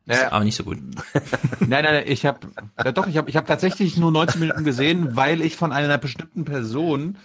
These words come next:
Speaker 2: zwisch-, zwischenzeitlich gespoilert wurde. Und dann konnte ich halt die, ein paar Minuten in der ersten Halbzeit überspringen.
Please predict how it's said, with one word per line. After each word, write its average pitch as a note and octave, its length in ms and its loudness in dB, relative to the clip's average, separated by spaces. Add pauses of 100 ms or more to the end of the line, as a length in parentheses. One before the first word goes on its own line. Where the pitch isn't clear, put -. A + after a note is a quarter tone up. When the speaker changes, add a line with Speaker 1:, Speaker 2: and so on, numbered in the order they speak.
(120)
Speaker 2:
zwisch-, - 320 -10 (200)
zwischenzeitlich D#3 420 0
gespoilert D3+ 720 2
wurde. G#2+ 340 0 (680)
Und A#2+ 160 -4
dann A#2+ 60 2
konnte C#3 200 2
ich C3 120 0
halt B2 220 2
die, A#2+ 280 0
ein A2 320 -4
paar B2 160 2
Minuten A#2+ 360 2
in A2 100 2
der G#2+ 100 0
ersten A#2 200 0
Halbzeit A2 240 2
überspringen. F#2+ 380 -2